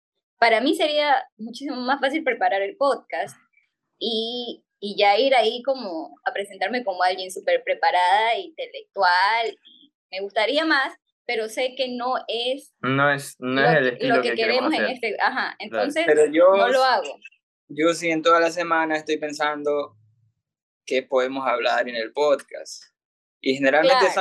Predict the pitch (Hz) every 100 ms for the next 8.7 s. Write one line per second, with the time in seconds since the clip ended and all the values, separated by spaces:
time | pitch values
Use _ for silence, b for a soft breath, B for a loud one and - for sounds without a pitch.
0 | 180 196 180 160 139 135 156 160 156 135
1 | 151 156 147 131 127 143 160 165 156 151
2 | 139 131 127 139 139 127 127 127 160 170
3 | 139 135 143 143 123 139 139 131 120 -
4 | _ _ _ 131 127 131 131 131 120 127
5 | 120 - - 123 123 123 117 - _ _
6 | _ _ _ _ - 135 151 160 139 131
7 | 165 - 160 143 139 202 - - 415 -
8 | 180 165 180 175 165 139